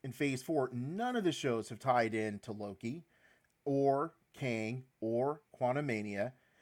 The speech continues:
And even when they throw that little, oh, Easter egg in at the end of Loki, where they're like, "Uh, there was a Kang in six one six, but they took care of it." R-,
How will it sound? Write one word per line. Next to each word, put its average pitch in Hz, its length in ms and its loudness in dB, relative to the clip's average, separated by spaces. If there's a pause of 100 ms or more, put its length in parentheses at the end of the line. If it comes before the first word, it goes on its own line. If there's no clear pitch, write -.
(120)
And 147 120 2
even 214 140 0
when 269 100 0
they 214 100 2
throw 180 240 4
that 175 220 4
little, 151 320 2 (180)
oh, 131 400 -4
Easter 139 380 0
egg 117 220 2
in 104 300 -4
at 127 140 0
the 139 100 -2
end 147 100 -2
of 127 80 0
Loki, 135 280 0
where 120 100 0
they're 127 160 0
like, 123 200 4 (260)
"Uh, 135 300 6 (220)
there 131 160 -2
was 160 220 2
a 139 60 -2
Kang 165 500 0
in 107 100 -4
six - 300 -4
one 151 200 -2
six, 165 520 -6 (240)
but 104 120 -12
they 147 160 2
took 165 280 0
care 143 280 2
of 139 120 0
it." 98 180 -2 (560)
R-, 95 180 -12